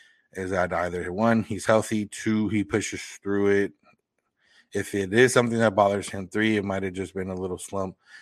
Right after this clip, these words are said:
and four, he gets out of that slump and, you know, has, if he can have the month he had in August right now, that'd be very, very, very ideal. And, you know, I, it's one of those where, who knows?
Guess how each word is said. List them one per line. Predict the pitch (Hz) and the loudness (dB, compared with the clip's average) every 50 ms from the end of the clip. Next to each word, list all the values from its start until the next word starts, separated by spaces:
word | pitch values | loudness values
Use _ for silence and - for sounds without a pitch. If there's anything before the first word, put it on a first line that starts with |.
| - - - | -20 -16 -12
and | 87 90 90 | -12 -10 -10
four, | - - 92 95 92 | -8 -6 -4 -2 -2
he | 85 98 92 | -2 -4 -6
gets | 90 92 85 - | -6 -8 -6 -6
out | 90 87 87 | -6 -6 -6
of | 87 | -6
that | 82 - - | -8 -8 -10
slump | - - - 92 90 90 87 - | -12 -12 -10 -10 -8 -8 -10 -10
and, | 87 85 85 - _ _ _ - - _ - - - - _ _ | -12 -14 -14 -16 _ _ _ -20 -20 _ -20 -20 -20 -20 _ _
you | - 123 | -4 -4
know, | 117 | -2
has, | 107 113 127 151 156 139 - - | 2 6 6 6 6 6 2 0
if | - 120 113 - | 0 0 0 0
he | 143 143 139 | -4 -4 -2
can | 143 139 | -2 0
have | 123 127 135 127 127 123 117 | 2 4 6 8 8 8 6
the | 113 107 | 4 2
month | 98 101 101 107 110 - | 2 4 4 2 2 2
he | 110 101 | -2 0
had | - - 113 107 104 101 | 4 6 6 6 6 4
in | 98 95 92 | 0 -2 -2
August | 92 95 98 98 104 98 - - - | -4 -4 -4 -4 -4 -6 -4 -4 -4
right | 92 87 73 - | -4 -4 -4 -8
now, | 90 95 101 117 120 113 101 95 90 | -8 -4 -2 -2 0 0 0 -2 -2
that'd | 92 101 95 87 | -2 -4 -4 -4
be | 92 90 85 | -8 -10 -8
very, | 80 92 104 107 107 101 95 92 | -4 -2 0 2 2 0 0 -2
very, | 87 98 95 92 92 90 87 | -4 -4 -4 -4 -4 -6 -8
very | 82 95 95 98 98 95 92 92 - | -6 -6 -4 -2 -2 -2 -4 -6 -6
ideal. | - 90 87 82 80 - 90 87 87 85 85 82 - _ _ _ _ _ _ _ _ | -6 -6 -8 -8 -10 -12 -10 -8 -8 -8 -8 -10 -14 _ _ _ _ _ _ _ _
And, | - 127 135 | 0 2 4
you | 135 | 6
know, | 131 127 127 113 | 6 6 6 6
I, | 110 113 120 113 | 6 6 6 4
it's | - 117 120 110 - | 2 -2 -2 0 0
one | 127 123 123 | 0 2 4
of | 120 120 | 4 6
those | 120 117 110 107 | 6 4 4 2
where, | 104 110 107 107 107 107 95 - - - - - - _ _ - | 2 4 4 4 4 2 0 -4 -8 -20 -20 -20 -20 _ _ -8
who | 123 | -6
knows? | 120 113 101 95 | -6 -6 -6 -8